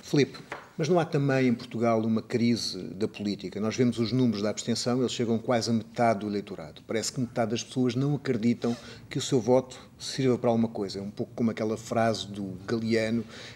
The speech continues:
em que ele diz que numa parede estava escrito: "Se a democracia funcionasse, estaria proibida."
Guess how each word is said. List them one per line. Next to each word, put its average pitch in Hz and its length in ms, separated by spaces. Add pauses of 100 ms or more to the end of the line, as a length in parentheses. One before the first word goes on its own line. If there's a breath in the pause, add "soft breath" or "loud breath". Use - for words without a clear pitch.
(120)
em 117 120
que 120 200
ele 117 260
diz 110 320
que - 160
numa 120 180
parede 117 360
estava 113 200
escrito: 123 380
"Se - 160
a - 20
democracia 127 800
funcionasse, 110 580
estaria 104 500
proibida." 98 680